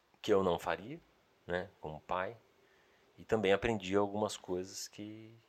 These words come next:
eu acho que a gente pode fazer como pais, na verdade, né. É, eu acredito que as crianças devem ter acesso a, aos pais e aos avós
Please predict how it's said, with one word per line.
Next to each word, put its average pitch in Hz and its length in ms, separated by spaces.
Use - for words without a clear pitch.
eu 110 200
acho 107 120
que - 120
a - 20
gente 110 140
pode 107 240
fazer 101 240
como 113 240
pais, 85 380
na 78 100
verdade, 78 380
né. 85 120
É, 73 400
eu 127 140
acredito 139 400
que - 80
as 135 120
crianças 135 380
devem 127 260
ter 120 200
acesso 101 720
a, 78 360
aos 90 220
pais - 560
e 82 120
aos 82 240
avós 78 600